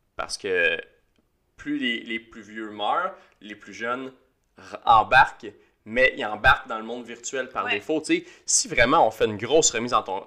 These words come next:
Speaker 1: en contexte, là, fermez vos yeux, sauf si vous êtes au volant, là. Euh, v'là, comme quarante ans, là, il y avait genre la télé, puis il y avait rien en ligne, ça existait même pas Internet. Fait que t'avais juste le monde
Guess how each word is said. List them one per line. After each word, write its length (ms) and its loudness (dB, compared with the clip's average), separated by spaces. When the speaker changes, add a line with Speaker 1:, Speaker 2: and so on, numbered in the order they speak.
Speaker 1:
en 140 -8
contexte, 420 -10
là, 80 -8
fermez 240 -8
vos 180 -10
yeux, 260 -4
sauf 260 2
si 100 -4
vous 60 6
êtes 120 2
au 120 2
volant, 340 2
là. 120 -4
Euh, 340 -8
v'là, 480 4
comme 400 -8
quarante 500 2
ans, 180 0
là, 80 -4
il 60 -8
y 40 -2
avait 220 -2
genre 160 -2
la 120 -4
télé, 680 -6
puis 100 -12
il 40 -4
y 20 2
avait 180 2
rien 340 2
en 100 4
ligne, 280 0
ça 160 -6
existait 240 -4
même 180 -8
pas 180 -2
Internet. 440 -8
Fait 360 2
que 60 -20
t'avais 280 -2
juste 240 -10
le 80 -6
monde 420 -2